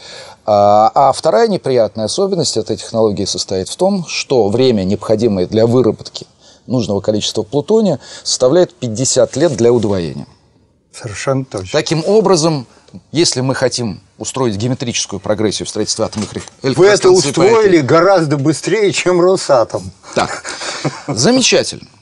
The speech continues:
Speaker 1: Пока что все понятно.
Speaker 2: Да, теперь
Speaker 1: Непонятно
Speaker 2: какой
Speaker 1: только
Speaker 2: выход?
Speaker 1: Да,
Speaker 2: Выход
Speaker 1: что предлагаете
Speaker 2: всегда
Speaker 1: вы?
Speaker 2: должен быть.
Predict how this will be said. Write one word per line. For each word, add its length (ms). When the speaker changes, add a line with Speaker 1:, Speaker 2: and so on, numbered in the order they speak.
Speaker 1:
Пока 260
что 160
все 220
понятно. 420
Speaker 2:
Да, 120
теперь 140
Speaker 1:
Непонятно 380
Speaker 2:
какой 200
Speaker 1:
только 120
Speaker 2:
выход? 280
Speaker 1:
Да, 200
Speaker 2:
Выход 200
Speaker 1:
что 100
предлагаете 440
Speaker 2:
всегда 60
Speaker 1:
вы? 180
Speaker 2:
должен 240
быть. 240